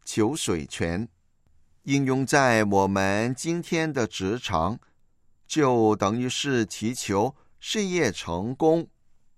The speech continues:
做生意的生意做得更好，做员工的得到升职。但是，这样会不会令我们陷入了一种成功神学的错误里面呢？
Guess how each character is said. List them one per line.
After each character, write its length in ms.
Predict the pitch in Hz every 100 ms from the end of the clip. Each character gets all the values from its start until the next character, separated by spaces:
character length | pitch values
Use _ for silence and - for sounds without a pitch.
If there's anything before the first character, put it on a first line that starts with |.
| -
做 240 | 160 127
生 320 | - 151 135
意 160 | 131 123
的 220 | 113 - _ _ _
生 360 | - 185 160 151
意 260 | 151 107 -
做 240 | - 139
得 120 | 110
更 260 | 95 123 101
好， 320 | 82 82 - _ _ _ _ _ _ _
做 240 | 202 156
员 380 | 104 95 90 117
工 300 | 156 139 120
的 220 | 101 80 - _ _ _
得 200 | - 107
到 440 | 123 139 123 107 92
升 340 | - 165 120
职。 460 | - - 85 113 - _ _ _ _ _ _ _
但 240 | - 135 104
是， 300 | - 117 95 _ _ _ _ _ _
这 220 | - 180
样 300 | 165 143 113 - _ _
会 280 | - 180
不 180 | 131 123
会 440 | 131 160 143 120 117
令 280 | 160 147 113
我 240 | 104 98
们 400 | 98 98 104 127
陷 420 | 147 - 196 147
入 280 | 131 151 147
了 160 | 123 110
一 240 | 135 147
种 320 | 139 98 73 _ _ _
成 420 | - 117 101 120
功 260 | 151 170 135
神 400 | - 98 92 113
学 340 | 139 107 98
的 140 | 110 107
错 340 | - 180 147
误 260 | 110 135 113
里 260 | 92 82
面 400 | 82 135 127 110 107
呢？ 180 | 110